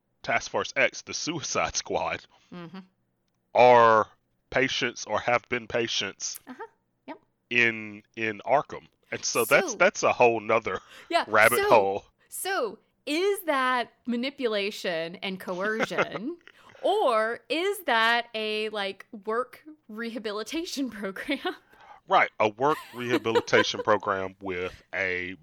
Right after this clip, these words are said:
Speaker 1: bomb in your head.
Speaker 2: Yeah,
Speaker 1: So,
Speaker 2: I mean, you
Speaker 1: yeah.
Speaker 2: know, we, we just implant a bomb in your head. You know, that's just, that's just the fine print. <laughs> You know?
Speaker 1: Right.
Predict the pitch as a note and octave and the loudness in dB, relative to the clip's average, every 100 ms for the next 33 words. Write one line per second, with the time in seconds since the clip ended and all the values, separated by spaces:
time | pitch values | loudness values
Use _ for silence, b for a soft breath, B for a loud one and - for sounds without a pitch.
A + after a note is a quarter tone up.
0 | E2+ A2 C4 F2+ D#2+ D2+ - A#2+ - F#4 | -4 -2 -2 -4 -12 -12 -10 -12 -12 -4
1 | A4+ - - - B2 F4+ F#4 G4 G4+ G4 | -4 -2 2 2 4 0 0 -4 -2 -4
2 | F#4+ E4 G4 F#4+ F#4+ G4 F#4+ E4+ F4 F#4+ | -8 -8 -6 0 2 2 0 -8 -6 -4
3 | F#4 F#4+ G4 A4+ A4+ - F#4+ F4+ F#4 F4+ | -4 -6 -4 -6 -8 -10 -10 -10 -8 -8
4 | E4+ F4+ F#4+ D4 G#3 G3+ F3+ A3+ C4 B3+ | -4 -4 -4 -6 -8 -6 -8 -8 -10 -10
5 | C#4 D#4+ - F4+ - - - D4 - - | -6 -8 -8 -12 -12 -16 -6 -6 -6 -12
6 | - G#4 - G#4+ - - C#4 C4+ C#4 C#4 | -8 -8 -6 -8 -8 -12 -8 -6 -4 -6
7 | C4 - C#4+ D#4 B2 _ - - D#4+ D#4+ | -8 -12 -10 -10 -12 _ -20 -6 -6 -2
8 | F4 - - | -2 0 0